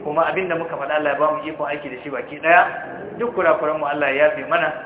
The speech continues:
kuma Allah ta'ala ya bamu kyakkyawan ƙarshe. Allah ya azurta mu da ganin wannan wata mai albarka, ya azurta mu da yin aiki na gari a ciki, kuma ya karɓi ayyukanmu,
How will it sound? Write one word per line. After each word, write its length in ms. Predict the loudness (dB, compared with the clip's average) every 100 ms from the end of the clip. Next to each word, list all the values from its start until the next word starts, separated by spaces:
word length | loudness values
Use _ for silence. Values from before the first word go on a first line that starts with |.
| -14 -16 -14
kuma 160 | -2 0
Allah 160 | 0 -2
ta'ala 180 | 0 0
ya 80 | 2
bamu 240 | 2 0
kyakkyawan 480 | -6 -4 6 6 6 2
ƙarshe. 260 | -6 -6 -8 -8 -16 -18 -6
Allah 240 | 0 4 4
ya 100 | 4 2
azurta 320 | 0 0 0 0
mu 80 | -2
da 60 | -2
ganin 240 | -2 -2
wannan 240 | -2 -2 -2
wata 160 | -4
mai 80 | -6 -2
albarka, 640 | 2 4 4 2 0 -10 -6
ya 160 | -2 0
azurta 320 | 0 0 0 0
mu 60 |
da 80 | -2
yin 100 | -4 -6
aiki 240 | -8 -8
na 100 | -8
gari 180 | -2 -2
a 140 | -2 -4
ciki, 380 | -8 -8 -10 -6
kuma 160 | -4 -4
ya 80 |
karɓi 240 | -4 -4 -2
ayyukanmu, 560 | -4 -4 -6 -6 -6